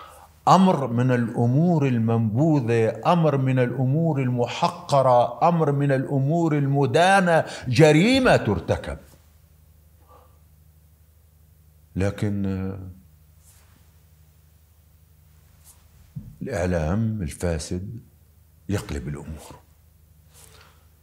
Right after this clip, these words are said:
ماكرون يهاجم المرأة المسلمة ويدعو، آه، إلى، آه، آه، صفاء الثقافة الفرنسية والحضارة الفرنسية،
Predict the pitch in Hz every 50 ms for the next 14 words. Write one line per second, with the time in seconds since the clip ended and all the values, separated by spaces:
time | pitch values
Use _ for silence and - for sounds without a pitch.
0 | _ _ _ _ _ _ - - - - - - - - 123 139 139 - - -
1 | 139 143 131 127 127 127 107 90 - - - - - - - - - - - -
2 | - - - - - - - - 123 131 131 139 147 156 151 131 131 117 117 113
3 | 113 123 123 - - 101 95 95 92 101 101 - - 92 87 87 87 85 82 82
4 | 85 82 82 82 82 82 - - - - - 71 - 76 85 85 92 98 98 85
5 | 87 95 90 85 82 85 82 82 87 85 82 85 92 82 90 90 92 - - 90
6 | 101 101 95 92 90 87 85 95 - - 98 95 90 90 82 82 80 78 80 87
7 | 76 - 85 87 90 87 92 95 95 85 - - - - 80 71 - 95 95 87
8 | - - 85 80 80 78 76 78 80 - 87 80 - - - 85 - - 92 92
9 | 87 - - 87 76 - 90 85 82 82 82 76 - - - 90 90 90 85 82
10 | 82 82 80 80 80 82 82 82 - - 85 76 73 85 90 87 85 82 80 76
11 | - 87 82 82 78 76 73 - 101 98 92 90 87 85 87 85 82